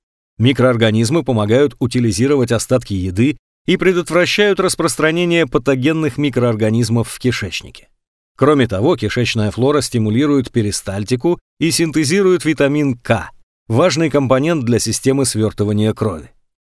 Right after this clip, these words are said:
Кишечная флора покрывает слизистую оболочку кишечника. Тем не менее, она не формирует сплошное устойчивое покрытие. Микрофлора постоянно меняется. День за днем к ним пытаются подселиться чужие бактерии.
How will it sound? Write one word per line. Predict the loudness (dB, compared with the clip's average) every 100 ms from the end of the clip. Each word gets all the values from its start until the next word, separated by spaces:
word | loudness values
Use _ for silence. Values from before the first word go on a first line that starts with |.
| -2
Кишечная | 0 2 0 0 -2
флора | 0 2 2 2
покрывает | 0 0 2 2 0
слизистую | -2 -2 0 0 2
оболочку | 2 2 0 -4 -8
кишечника. | -6 -2 -2 -2 -10 -16 -20 _ _
Тем | 0 2 4
не | 4
менее, | 4 4 2 2
она | 2 2
не | 0
формирует | 2 2 2 4 4 2
сплошное | 0 0 0 2 2 2 2
устойчивое | -2 2 2 2 2 2 2
покрытие. | 2 0 -2 -4 -8 -16 _ -2
Микрофлора | 0 2 -2 0 2 2 2
постоянно | 0 0 0 2 2 0
меняется. | 0 0 -2 -4 -12 -14 _ _ _ _
День | 0 2 4
за | 2
днем | 2 0 -2
к | 0
ним | 0 0 0
пытаются | 0 2 2 2 0
подселиться | 0 0 0 2 0 -2
чужие | 0 -2 0 0
бактерии. | 0 0 0 0 -2 -10